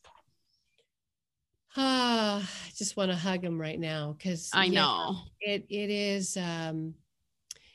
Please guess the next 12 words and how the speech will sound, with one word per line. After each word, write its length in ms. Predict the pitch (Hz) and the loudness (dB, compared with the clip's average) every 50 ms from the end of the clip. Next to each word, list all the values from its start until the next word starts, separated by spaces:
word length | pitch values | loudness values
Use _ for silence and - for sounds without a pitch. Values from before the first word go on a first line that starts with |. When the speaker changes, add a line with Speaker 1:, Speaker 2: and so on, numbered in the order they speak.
| _ _ | _ _
Speaker 1:
it's 220 | - 220 214 - - | -2 -2 -2 -2 -4
so 200 | - 226 233 214 | -2 -2 -2 -2
hard. 440 | 170 180 170 170 165 165 160 170 - - _ _ - - - | -2 -4 -4 -2 -2 -2 -4 -6 -8 -18 _ _ -20 -16 -14
And 340 | - - 214 226 226 - - - _ _ - | -8 -2 0 0 0 0 -6 -12 _ _ -4
I 160 | 202 208 208 | -2 -2 -2
think 520 | 202 - - - - 254 254 247 240 233 | -4 -6 -8 -2 0 0 2 0 0 0
in 160 | - 202 190 180 | 0 0 0 0
any 300 | - 196 214 226 233 233 | 0 -2 0 2 2 0
position, 1000 | 233 - 208 185 175 185 175 165 - - - 175 160 160 156 156 156 156 - - - | 0 -2 -6 -4 -4 -4 -4 -4 -4 -4 -4 -4 -4 -2 -4 -4 -4 -6 -8 -10 -6
ministry, 880 | 170 180 190 196 196 196 196 190 - - - 202 190 180 175 175 170 | -4 0 0 2 2 2 0 0 -2 -4 -4 -4 -2 -2 -2 -2 -2
or 300 | 170 160 170 165 160 156 | -2 -4 -4 -4 -2 -2
if 300 | 156 156 151 - - - | -2 -4 -4 -8 -16 -20